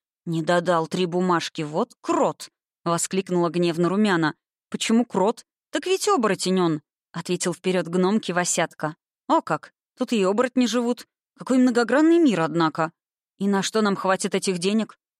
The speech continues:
вернулась я к насущным делам. Румяна потерла лоб. «В моей деревне за тысячу фиолетней можно купить хороший дом. За пятьсот построить кузню, а за двести взять надел земли и корову с курями. Но тут, в столице, судя по тому, сколько с меня извозчик за поездку до скупки содрал,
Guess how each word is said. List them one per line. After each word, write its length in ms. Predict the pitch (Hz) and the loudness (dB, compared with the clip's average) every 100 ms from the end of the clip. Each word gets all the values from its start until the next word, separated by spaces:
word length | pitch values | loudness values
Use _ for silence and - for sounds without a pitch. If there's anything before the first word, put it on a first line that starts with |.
| - | -4
вернулась 500 | 180 175 196 196 - | -2 0 0 -2 -2
я 80 | 170 | -4
к 80 | |
насущным 520 | 185 170 185 - 180 165 | -2 -2 -2 -2 -2 0
делам. 440 | 175 175 165 160 _ _ _ - | 0 2 0 -4 _ _ _ -4
Румяна 360 | 226 247 269 233 | 2 4 4 2
потерла 440 | 202 - 208 208 | -2 -2 -2 0
лоб. 320 | 202 185 - - _ _ _ | 0 -4 -6 -20 _ _ _
«В 100 | 247 | -2
моей 260 | 226 196 185 | 0 0 0
деревне 440 | 175 180 190 196 | 0 0 0 0
за 160 | 170 165 | 0 -2
тысячу 380 | 202 190 - 180 | -2 -4 -4 -2
фиолетней 540 | 170 170 214 - 175 | -2 0 -2 0 0
можно 300 | 170 165 180 | 0 -2 -4
купить 260 | 175 208 - | -4 -6 -2
хороший 420 | 180 180 - 226 | 0 0 -2 -2
дом. 280 | 180 147 - _ _ - | -2 -4 -8 _ _ -6
За 140 | 226 | -4
пятьсот 360 | 269 - 370 - | -4 -2 -2 -2
построить 460 | 185 - 190 175 | -2 0 -2 -2
кузню, 560 | - 202 247 285 311 262 | -6 -4 2 4 4 4
а 100 | 247 | 2
за 140 | 269 | 0
двести 320 | 220 247 - | -2 -6 -4
взять 260 | 226 190 202 | -2 -2 -2
надел 320 | 190 175 185 | -2 0 -2
земли 460 | 180 180 165 214 285 | 0 0 0 0 -2
и 40 | |
корову 400 | - 220 160 160 | 0 0 0 -2
с 120 | 170 | -6
курями. 480 | - 175 165 165 156 _ _ _ - | -4 -2 0 0 -2 _ _ _ -8
Но 180 | 196 185 | -2 -2
тут, 200 | 214 226 | -2 -6
в 40 | |
столице, 560 | - 170 170 226 - 165 | -4 -2 -2 -2 -4 -4
судя 400 | 160 - 220 190 | -4 -4 -6 -8
по 100 | - | -8
тому, 280 | - 175 220 | -4 -2 -2
сколько 360 | - 202 - | -2 -4 -4
с 80 | 175 | -4
меня 280 | 196 190 175 | -2 -2 -2
извозчик 460 | 170 214 240 180 160 | -2 -2 -2 -6 -6
за 100 | 160 | -2
поездку 500 | 185 208 208 - 190 | 0 0 -4 -6 -2
до 140 | 180 | -2
скупки 400 | - 277 247 180 | -2 -4 -4 -4
содрал, 520 | - 180 180 165 156 | -2 0 2 0 -2